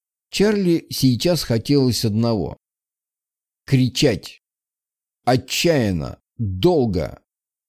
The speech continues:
зло. Кричать, чтобы отпустить пожирающее её разочарование в самом любимом человеке.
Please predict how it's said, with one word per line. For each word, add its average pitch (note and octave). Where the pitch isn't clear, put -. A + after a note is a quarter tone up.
зло. B2
Кричать, D3
чтобы D3
отпустить -
пожирающее C3
её B2+
разочарование A#2+
в G2
самом C3
любимом A2+
человеке. A#2